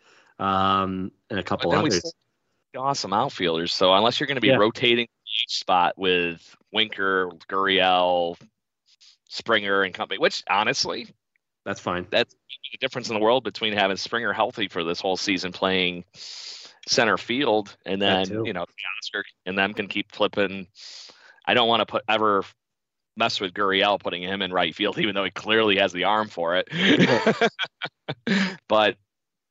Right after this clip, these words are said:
Speaker 2: that, that seems like a sneaky Blue Jay move to me. That
Speaker 1: I think
Speaker 2: has
Speaker 1: that's
Speaker 2: Old School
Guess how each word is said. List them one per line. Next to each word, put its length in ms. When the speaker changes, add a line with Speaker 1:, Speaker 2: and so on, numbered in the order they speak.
Speaker 2:
that, 240
that 140
seems 300
like 140
a 60
sneaky 440
Blue 240
Jay 200
move 260
to 80
me. 280
That 140
Speaker 1:
I 40
think 120
Speaker 2:
has 40
Speaker 1:
that's 140
Speaker 2:
Old 240
School 600